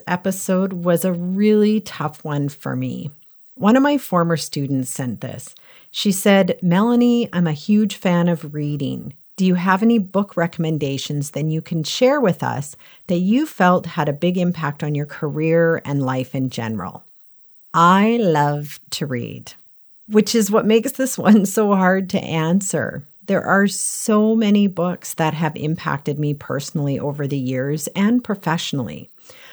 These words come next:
I'm one of those people that usually has multiple books on the go at one time.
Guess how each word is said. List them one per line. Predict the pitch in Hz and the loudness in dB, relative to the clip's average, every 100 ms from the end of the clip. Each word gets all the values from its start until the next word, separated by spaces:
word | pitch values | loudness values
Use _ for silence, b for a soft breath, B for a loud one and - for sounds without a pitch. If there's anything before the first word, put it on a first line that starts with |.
| B | B
I'm | - 185 | 2 4
one | 190 | 6
of | 214 202 | 4 4
those | 196 196 - | 2 0 -4
people | - 170 160 160 156 | -4 -4 -2 -2 0
that | 143 131 113 _ _ - | -2 -2 -6 _ _ -4
usually | 180 202 214 208 | 2 4 4 4
has | 185 170 160 | 4 4 2
multiple | 147 170 180 180 | 0 -2 -2 -4
books | 175 165 - | -4 -4 -2
on | 160 | -2
the | 156 | 0
go | 151 147 | 0 0
at | 127 | 0
one | 135 151 | 0 0
time. | 175 - 131 123 131 190 | 0 -2 -2 -2 0 0